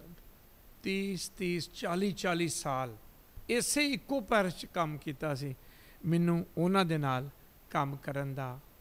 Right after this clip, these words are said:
ਮੌਕਾ ਮਿਲਿਆ। ਸੋ ਪਹਿਲਾ, ਅ, ਪੈਰਿਸ਼ ਦਾ ਤਜਰਬਾ ਜਾਮ ਕੇ ਚੀਮੇ ਵਿੱਚ। ਮੈਂ ਫਾਦਰ ਜੀ ਦੱਸਣਾ ਚਾਹੁੰਦਾ ਕਿ ਮੈਂ ਜਾਮ ਕੇ ਚੀਮਾ ਦੇ ਬਾਅਦ ਸਿਆਲਕੋਟ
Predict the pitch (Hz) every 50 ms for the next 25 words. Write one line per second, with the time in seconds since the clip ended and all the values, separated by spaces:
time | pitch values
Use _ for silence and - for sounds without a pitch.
0 | - - 143 135 131 127 123 - - 127 127 131 120 117 120 127 131 139 - -
1 | - 160 143 - - - - 196 208 214 214 214 202 185 170 - - - - -
2 | - - - - - - - - - 143 135 135 - - - 151 151 151 156 156
3 | 139 - - - 160 143 - - 147 127 147 143 131 127 131 135 127 123 123 123
4 | - - - - - - - - - - 135 123 131 135 123 127 123 117 - -
5 | 131 - - - 127 120 127 127 113 107 107 120 123 - - - - - - -
6 | - - - - - - - - - - - - - - - - 160 165 165 160
7 | - - 156 147 165 165 160 190 185 147 151 135 - - 160 156 147 - 170 156
8 | 143 147 151 151 143 - - 156 147 143 143 147 - - - - - - - -
9 | - - - - - - - - - - - - - - - 147 139 135 135 135
10 | 139 143 147 151 160 - - - - - - - - 131 - 135 131 139 147 139
11 | - - 160 143 - - 156 135 135 143 143 139 147 143 131 139 135 135 131 131
12 | 131 139 135 131 131 - - - - - - - - - - - - - - 175
13 | 151 147 143 - - 175 160 156 147 - -